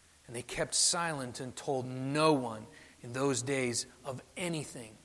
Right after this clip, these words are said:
of what they had seen." The picture in Acts one nine is that of a cloud surrounding Jesus as he disappeared from their sight.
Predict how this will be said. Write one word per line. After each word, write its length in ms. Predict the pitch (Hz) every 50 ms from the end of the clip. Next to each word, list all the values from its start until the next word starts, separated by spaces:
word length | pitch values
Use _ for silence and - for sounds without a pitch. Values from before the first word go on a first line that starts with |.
| -
of 180 | - 123 120 127
what 200 | 127 131 127 -
they 140 | 151 127 117
had 160 | 123 117 -
seen." 400 | - - - 143 131 120 113 131 - - - - - - - - - - - - - - - - - - - - - -
The 100 | - 156
picture 400 | - - 208 247 - - 202 190
in 80 | 180 180
Acts 400 | 170 175 185 190 190 185 - - - -
one 440 | 165 156 185 190 190 196 190 175 160 -
nine 540 | 165 160 170 180 185 190 175 160 156 151
is 220 | 165 180 180 160 143
that 180 | 170 175 185
of 80 | 180 160
a 80 | 165 151
cloud 560 | - - - - 208 208 208 190 170 160 143 - - - -
surrounding 1000 | - - - - - 208 175 160 165 175 180 196 208 214 220 214 214 214 202 175
Jesus 600 | 131 147 160 202 214 208 151 - - - - -
as 200 | - - 175 -
he 100 | 196 170
disappeared 800 | 143 123 190 214 208 - 196 185 - - - 208 202 185 -
from 160 | - - 175 156
their 140 | 151 147
sight. 480 | 143 - - - 202 175 160 143 131 -